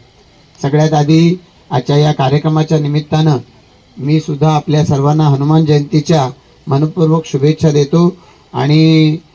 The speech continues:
प्रभू हनुमान, हनुमंत यांच्या कृपेनं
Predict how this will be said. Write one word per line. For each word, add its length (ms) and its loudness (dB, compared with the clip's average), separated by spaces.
प्रभू 540 2
हनुमान, 400 0
हनुमंत 440 0
यांच्या 320 -2
कृपेनं 520 0